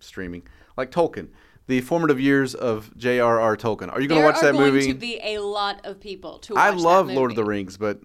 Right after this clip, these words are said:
Speaker 1: you know, I, I'm
Speaker 2: I like backstories.
Speaker 1: Well, good for you. You, you can check that out.
Speaker 2: Doesn't it?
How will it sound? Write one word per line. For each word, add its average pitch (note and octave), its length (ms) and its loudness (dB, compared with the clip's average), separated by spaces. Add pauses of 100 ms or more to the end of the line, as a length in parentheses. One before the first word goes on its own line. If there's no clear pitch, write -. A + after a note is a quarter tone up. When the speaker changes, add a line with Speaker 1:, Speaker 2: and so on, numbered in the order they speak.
(140)
Speaker 1:
you - 80 -10
know, G2+ 160 -8
I, G2 400 -8
I'm A#2 220 -10 (1040)
Speaker 2:
I E4 140 -10
like G4 340 -10
backstories. B3 920 -10
Speaker 1:
Well, F3 100 -12
good D3 200 -10
for B2 80 -12
you. F#2+ 240 -8
You, D3+ 120 -12
you F3+ 140 -10
can A3+ 80 -6
check A2 220 -4
that C3+ 120 2
out. D#3 180 0 (200)
Speaker 2:
Doesn't F4 240 -8
it? - 160 -10